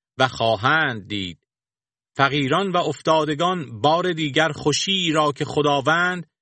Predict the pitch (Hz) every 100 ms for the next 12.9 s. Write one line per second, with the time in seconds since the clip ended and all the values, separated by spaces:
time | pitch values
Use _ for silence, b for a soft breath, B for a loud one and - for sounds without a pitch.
0 | _ _ _ 156 156 180 190 180 180 -
1 | 147 135 190 165 165 147 - 147 143 165
2 | 185 156 120 120 117 117 135 131 _ _
3 | _ _ - 131 127 147 160 143 104 101
4 | 110 95 92 - _ _ _ _ _ _
5 | _ _ _ 123 123 120 156 160 160 -
6 | 147 131 135 147 143 151 170 151 170 175
7 | 196 190 143 - 120 123 135 135 127 _
8 | _ _ _ _ _ _ 139 147 - 156
9 | 170 190 175 165 143 156 147 185 202 170
10 | 120 117 113 120 123 120 123 _ _ _
11 | 135 123 107 147 156 147 135 - 131 127
12 | 131 165 156 113 117 104 95 -